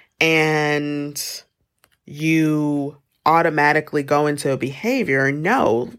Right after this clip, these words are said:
the trigger causes something within you that causes you to make a choice, or that then leads to a reaction. And actually,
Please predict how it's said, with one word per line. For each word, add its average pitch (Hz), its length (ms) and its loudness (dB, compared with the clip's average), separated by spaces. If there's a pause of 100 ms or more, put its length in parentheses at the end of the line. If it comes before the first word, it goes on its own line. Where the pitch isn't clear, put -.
(120)
the - 180 2
trigger 214 400 -2
causes 143 1000 0 (500)
something 185 600 0
within 175 580 0
you 127 460 -6 (280)
that 147 760 -2 (1500)
causes 180 520 0
you 151 100 -8
to 151 140 -6
make 135 280 -2
a - 60 -12
choice, - 760 -8 (320)
or 156 180 4
that 147 300 -2 (640)
then 156 760 0 (380)
leads 170 520 -2
to 156 280 -6
a 151 100 -2
reaction. 139 880 -4 (1120)
And 160 340 2
actually, 151 640 -2